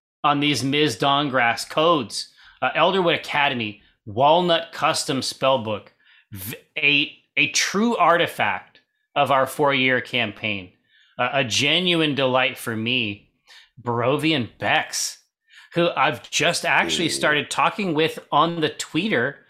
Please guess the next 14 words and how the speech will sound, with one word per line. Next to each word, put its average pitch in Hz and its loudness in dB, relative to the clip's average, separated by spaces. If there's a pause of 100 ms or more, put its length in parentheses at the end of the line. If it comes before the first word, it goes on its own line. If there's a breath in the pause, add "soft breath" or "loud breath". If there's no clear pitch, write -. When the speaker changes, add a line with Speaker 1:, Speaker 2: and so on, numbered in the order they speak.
(260 loud breath)
Speaker 1:
I 202 2
am 165 2
overjoyed, 185 2 (400)
uh, 139 2
that 147 0
it 143 -2
should 139 0
land, 131 -2 (220 soft breath)
uh, 120 2
in 131 -4
such - -2
an 131 -4
honored 123 -2
realm. 170 2